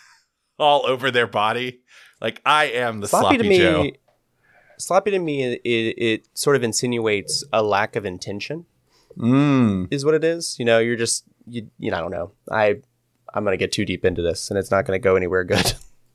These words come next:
Speaker 1: No, Soggy Wop, I think, is what happens when you're in a dunk tank for too long. It has milk
Speaker 2: <laughs> I was
Speaker 1: in it.
Speaker 2: thinking, yeah, it's,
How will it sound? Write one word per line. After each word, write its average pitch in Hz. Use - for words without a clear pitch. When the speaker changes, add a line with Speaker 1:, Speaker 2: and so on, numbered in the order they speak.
Speaker 1:
No, 151
Soggy 220
Wop, 135
I 120
think, 135
is 117
what 117
happens 113
when 101
you're 113
in 120
a 101
dunk 110
tank 90
for -
too 82
long. 73
It 107
has 104
milk -
Speaker 2:
<laughs> -
I 170
was 196
Speaker 1:
in -
it. -
Speaker 2:
thinking, 165
yeah, 143
it's, -